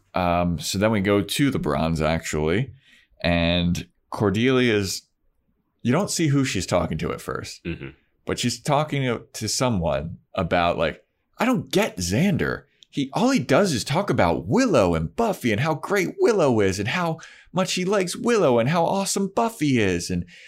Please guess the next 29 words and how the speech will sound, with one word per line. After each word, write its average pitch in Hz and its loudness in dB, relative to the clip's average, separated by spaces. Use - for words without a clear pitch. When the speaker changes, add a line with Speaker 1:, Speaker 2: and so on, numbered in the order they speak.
Speaker 1:
you 214 -2
know, 214 2
it's - 0
just - -2
like, - 0
"Does 180 2
he 233 0
even 240 2
wanna 202 2
be 127 2
there 220 0
with 233 -4
me?" 233 -2
And 101 0
then - 2
slow 113 2
pan 110 2
out 101 2
to 113 -2
reveal 92 2
that 98 0
she's - -2
talking 104 0
to 156 4
Willow. 101 4
<laughs> - -2
Speaker 2:
Yeah. - -2
Speaker 1:
She, - -4
and 113 2